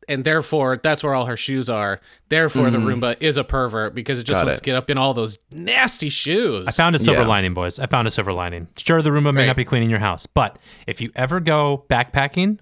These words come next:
Speaker 3: or on a cruise and you get lost, all you have to do is put that Roomba down. He'll lead you home. He'll get you to that closet.
Speaker 1: <laughs> Ah,
Speaker 3: Roomba
Speaker 1: okay.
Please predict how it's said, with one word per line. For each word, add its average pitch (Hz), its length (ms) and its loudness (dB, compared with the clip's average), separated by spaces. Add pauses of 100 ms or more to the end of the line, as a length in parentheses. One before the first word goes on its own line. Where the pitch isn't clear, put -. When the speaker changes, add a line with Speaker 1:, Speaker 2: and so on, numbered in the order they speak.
Speaker 3:
or 104 480 2 (320)
on 104 140 0
a 95 40 0
cruise 196 560 -2 (440)
and 110 500 0 (300)
you - 80 -6
get 113 160 -2
lost, 151 480 0 (380)
all 113 100 -2
you - 20 0
have 110 60 -2
to - 60 -12
do 127 60 0
is 120 80 -2
put 135 140 0
that 113 100 0
Roomba 156 220 2
down. 123 420 2
He'll 104 120 -2
lead 107 140 -2
you 123 60 2
home. 156 260 2 (200)
He'll 107 100 -2
get 110 120 -2
you 113 60 -2
to 110 100 0
that - 80 8 (500)
closet. 196 200 2
Speaker 1:
<laughs> - 40 -10
Ah, 196 1300 4
Speaker 3:
Roomba 180 220 4
Speaker 1:
okay. 170 680 2